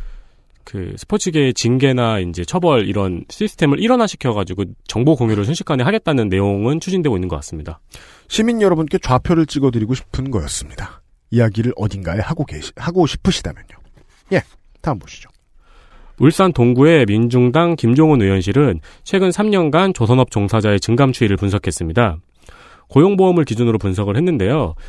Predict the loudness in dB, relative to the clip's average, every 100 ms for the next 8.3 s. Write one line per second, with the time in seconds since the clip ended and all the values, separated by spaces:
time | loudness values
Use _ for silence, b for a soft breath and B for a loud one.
0 | b b 2 4 4 2 0 0 0 0
1 | 0 0 2 2 2 4 4 2 -2 -2
2 | 0 2 0 0 0 0 2 0 0 -2
3 | -2 -4 -2 -2 -2 -2 0 2 2 2
4 | 2 2 0 -2 b b b b b -4
5 | -2 2 2 2 0 0 2 2 2 4
6 | 4 4 0 0 0 0 0 0 0 -2
7 | -2 -2 -2 0 0 0 -4 0 2 2
8 | -2 -4 -4